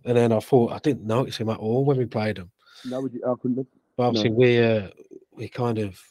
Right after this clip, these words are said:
Speaker 1: dominated him a bit, didn't we? I think.
Speaker 2: Yeah. I think that, uh, lad on the wing and all, of course, stopped scoring.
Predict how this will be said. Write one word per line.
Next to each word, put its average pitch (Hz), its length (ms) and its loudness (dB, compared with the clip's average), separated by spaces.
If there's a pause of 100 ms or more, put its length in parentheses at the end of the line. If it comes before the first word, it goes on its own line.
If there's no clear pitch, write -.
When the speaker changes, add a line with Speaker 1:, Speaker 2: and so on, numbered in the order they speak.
(140)
Speaker 1:
dominated 123 480 -2
him 131 80 0
a 123 100 0
bit, 120 160 -4
didn't 117 200 -4
we? 127 120 0
I 123 60 -2
think. 101 300 -10
Speaker 2:
Yeah. 104 140 -14 (720)
I 117 40 -2
think 131 180 0
that, 135 140 0
uh, 123 280 6 (400)
lad 120 160 4
on 120 60 2
the 120 60 6
wing 110 160 4
and 120 100 2
all, 117 160 4
of 123 80 2
course, 120 180 2
stopped - 160 -14
scoring. 113 360 2